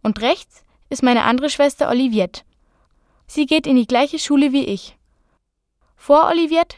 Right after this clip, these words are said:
stehen mein Bruder Jonathan und unser Cousin Gilles. Er ist der Sohn von meiner Tante Godet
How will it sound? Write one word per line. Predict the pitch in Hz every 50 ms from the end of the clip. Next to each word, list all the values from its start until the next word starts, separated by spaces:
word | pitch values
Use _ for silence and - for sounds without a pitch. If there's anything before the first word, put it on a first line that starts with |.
| _ _
stehen | - - - 254 254 240
mein | 240 233 220
Bruder | 220 226 226 233 202 190
Jonathan | 185 185 202 214 240 269 277 - 294 311 320 339 - _ _ _ _ _ _ _ -
und | 311 285
unser | 285 269 240 254 247
Cousin | 247 - 247 208 214 247 269 285
Gilles. | 247 226 220 196 185 190 - _ _ _ _ _ _ _ _ _ _ _ _ _ _ _
Er | - - 302
ist | 302 - -
der | 254 240
Sohn | 202 269 277 302
von | 294 - 269 233
meiner | 226 220 220 208 208
Tante | - 247 233 220 - 233
Godet | 202 - 233 214 202 262 254 214 175